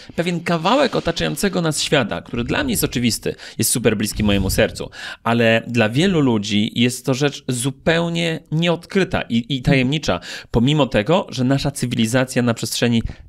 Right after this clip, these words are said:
tysięcy ostatnich lat kształtowała się właśnie pod pięknym, rozwierzonym niebem, ale to nam odebrano.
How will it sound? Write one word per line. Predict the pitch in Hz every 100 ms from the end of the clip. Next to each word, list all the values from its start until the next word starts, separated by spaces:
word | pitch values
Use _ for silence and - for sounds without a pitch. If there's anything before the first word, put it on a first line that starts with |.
| _
tysięcy | 165 - 185 175 165
ostatnich | 156 143 143 135
lat | 123 107 - _ - - - -
kształtowała | - 147 139 131 139 117
się | 104
właśnie | 104 110 113
pod | 113 -
pięknym, | 139 135 127 117
rozwierzonym | 113 110 107 110 107 98
niebem, | 82 73 78 _
ale | 104 104 123 _ _ _
to | 113
nam | 98
odebrano. | 95 85 69 64